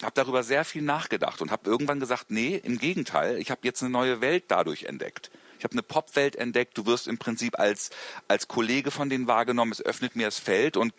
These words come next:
und ganz ehrlich, I love House Music, I love Black Music, aber es gibt noch mehr. Und im Prinzip alles, was, ich würd's auf jeden Fall probieren. Wenn's nicht gut ist, würde ich's keinem vorspielen, aber das hat mir so ein Riesenfeld erarbeitet. Und um auf deine Frage zurückzukommen, ähm,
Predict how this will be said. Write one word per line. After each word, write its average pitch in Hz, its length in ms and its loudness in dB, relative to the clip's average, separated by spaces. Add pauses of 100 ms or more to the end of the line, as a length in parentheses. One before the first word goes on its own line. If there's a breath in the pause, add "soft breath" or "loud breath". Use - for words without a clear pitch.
und 107 160 -2
ganz 139 240 0
ehrlich, - 320 -8
I 95 60 2
love 107 400 -4
House 123 240 4
Music, 113 260 -2
I - 60 -2
love 98 260 -2
Black 117 220 2
Music, 87 240 -2
aber 92 100 4
es 92 80 -4
gibt - 220 -10
noch 131 180 -2
mehr. 151 260 -4 (380 loud breath)
Und - 140 0
im 110 80 0
Prinzip 123 420 -2
alles, 147 320 2
was, - 300 -2 (320 loud breath)
ich 113 160 -2
würd's 147 280 0
auf 120 160 2
jeden 143 140 -2
Fall 127 160 0
probieren. 143 460 0
Wenn's 127 180 -2
nicht - 160 -2
gut 151 180 -2
ist, 156 120 0
würde 123 100 0
ich's - 120 -4
keinem 110 180 0
vorspielen, 101 460 2
aber 104 100 4
das 104 160 -2
hat 131 100 -4
mir 127 80 0
so 113 100 0
ein 110 120 2
Riesenfeld 147 580 -2
erarbeitet. 80 640 2 (380 loud breath)
Und - 80 -2
um 110 100 2
auf 110 140 2
deine 110 180 2
Frage 139 300 4
zurückzukommen, 104 720 0 (1120 loud breath)
ähm, 107 360 4